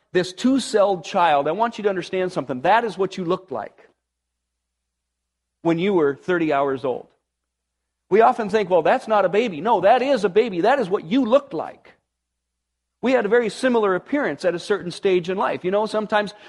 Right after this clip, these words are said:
w-, when you're a, a day old, some people think all babies, most babies look a lot alike, right?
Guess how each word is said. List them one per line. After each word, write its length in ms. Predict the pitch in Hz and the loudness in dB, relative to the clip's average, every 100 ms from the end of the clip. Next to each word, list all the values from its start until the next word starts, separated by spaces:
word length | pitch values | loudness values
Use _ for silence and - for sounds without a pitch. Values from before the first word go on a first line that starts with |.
| - | -8
w-, 160 | 202 - | -8 -8
when 320 | 196 208 196 | -2 -2 0
you're 200 | 185 156 _ | 0 -2 _
a, 140 | - - | -2 0
a 80 | 151 | -2
day 340 | 147 196 277 233 | 0 4 4 6
old, 440 | 165 170 226 254 _ _ _ - | 4 2 -2 -8 _ _ _ -6
some 140 | 220 | -2
people 220 | 240 185 | -2 -2
think 140 | 196 180 | 0 2
all 120 | 190 | 2
babies, 440 | 165 233 220 147 | 2 0 -2 0
most 240 | 202 254 175 | 0 0 0
babies 320 | 156 151 143 | 0 -2 0
look 180 | 160 151 | -2 0
a 60 | |
lot 180 | 147 147 | 0 2
alike, 380 | 160 262 - - | 0 -2 -4 -2
right? 280 | 160 226 | -2 -2